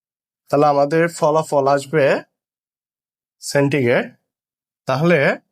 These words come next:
আমরা যখন ফারেনহাইট দিয়ে সেন্টিগ্রেডের মানটি পেয়ে গেলাম, তাহলে আমাদের অ্যালগরিদমটি এখানে শেষ করলাম। তাহলে প্রিয় শিক্ষার্থীরা, তাহলে ফারেনহাইট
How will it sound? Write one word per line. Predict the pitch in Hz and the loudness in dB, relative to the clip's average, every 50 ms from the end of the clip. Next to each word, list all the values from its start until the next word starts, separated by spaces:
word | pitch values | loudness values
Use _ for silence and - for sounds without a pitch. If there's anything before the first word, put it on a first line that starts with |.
| _ _ _ _ _ _ - | _ _ _ _ _ _ -4
আমরা | 135 135 131 160 165 156 165 220 311 - _ _ _ _ _ _ _ _ _ _ _ _ _ _ _ _ 131 123 139 | -4 -2 0 0 2 2 2 0 -2 -4 _ _ _ _ _ _ _ _ _ _ _ _ _ _ _ _ -10 -6 -4
যখন | 151 143 - - 175 160 165 170 165 170 | -2 -2 0 0 0 0 0 -2 -4 -4
ফারেনহাইট | 180 165 165 160 156 147 156 160 156 160 165 | -2 0 0 0 0 -2 -2 -2 -2 -2 -2
দিয়ে | 170 180 175 - | -2 -2 -2 -2
সেন্টিগ্রেডের | 185 180 170 160 156 170 185 285 _ _ _ - 180 190 190 170 160 | -2 -2 -2 -2 -2 -2 -2 -4 _ _ _ -4 -2 0 0 0 0
মানটি | 147 147 147 143 143 - 185 175 170 190 190 - | 0 0 -2 -2 -2 0 0 2 0 0 -2 -2
পেয়ে | - 160 143 135 143 | -2 -2 0 0 0
গেলাম, | 143 147 170 190 196 233 262 254 _ - | 0 0 0 0 0 -2 -4 -8 _ -6
তাহলে | 151 143 139 180 196 185 156 156 | -4 -2 0 0 0 2 2 0
আমাদের | 156 156 160 170 185 175 175 202 220 - - - _ _ _ _ _ _ _ _ _ _ _ _ _ _ _ _ _ _ _ _ - | 0 0 0 0 2 2 0 0 -2 -6 -12 -20 _ _ _ _ _ _ _ _ _ _ _ _ _ _ _ _ _ _ _ _ -4
অ্যালগরিদমটি | 143 139 139 139 147 143 143 151 156 165 220 214 | -2 0 2 2 2 2 2 2 2 0 0 0
এখানে | 170 156 165 170 - - | 0 0 0 0 -2 -2
শেষ | 170 156 - - - | -4 -4 -4 -4 -4
করলাম। | 143 117 107 110 127 190 - _ _ _ _ _ _ _ _ _ _ _ _ _ | -4 -2 -2 -4 -6 -6 -10 _ _ _ _ _ _ _ _ _ _ _ _ _
তাহলে | - 143 151 165 165 | -2 -2 0 0 0
প্রিয় | 170 165 160 - - | 0 0 0 2 0
শিক্ষার্থীরা, | - 185 180 - 170 143 - 151 139 143 165 214 294 - _ _ _ _ _ _ _ _ _ _ _ _ _ - | -2 -2 -2 -2 -4 -2 0 0 0 0 0 -2 -4 -6 _ _ _ _ _ _ _ _ _ _ _ _ _ -4
তাহলে | 143 147 165 185 175 180 175 - - - | -2 0 0 0 0 -2 -4 -6 -4 0
ফারেনহাইট | 185 175 175 175 165 156 147 151 170 180 175 | 2 2 2 2 0 0 -2 -2 -4 -4 -4